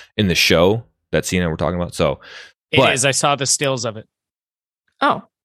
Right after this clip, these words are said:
Speaker 1: Oh, they actually, oh, they actually show, oh, interesting. I didn't see that. I figure, I mean, but it, that's, that's, like, one of the
Speaker 2: Well,
Speaker 1: main
Speaker 2: actually, the
Speaker 1: parts
Speaker 2: stills,
Speaker 1: of the game
Speaker 2: the
Speaker 1: story.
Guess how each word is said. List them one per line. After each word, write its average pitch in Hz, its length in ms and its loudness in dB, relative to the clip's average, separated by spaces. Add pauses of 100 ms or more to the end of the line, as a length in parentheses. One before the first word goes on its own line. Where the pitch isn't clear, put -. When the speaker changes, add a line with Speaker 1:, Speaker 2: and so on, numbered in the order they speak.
(200)
Speaker 1:
Oh, 113 160 6
they 101 160 4
actually, 107 440 2
oh, 95 180 2
they 92 100 4
actually 92 220 -2
show, 92 320 2
oh, 85 300 0
interesting. 90 400 -8
I 87 60 -2
didn't 80 140 -6
see 82 100 -10
that. 76 180 -6 (840)
I 185 120 4
figure, 233 220 4
I 202 40 4
mean, 175 220 4
but 165 100 2
it, 165 160 4
that's, - 340 0 (120)
that's, 135 180 0
like, 156 240 0 (240)
one 123 220 4
of 120 60 4
the 113 60 4
Speaker 2:
Well, 113 100 4
Speaker 1:
main 113 140 4
Speaker 2:
actually, 185 360 2
the 175 160 -2
Speaker 1:
parts 208 140 2
Speaker 2:
stills, 214 400 2
Speaker 1:
of - 40 -4
the - 60 -14
game - 80 -20
Speaker 2:
the 180 80 -4
Speaker 1:
story. 190 240 2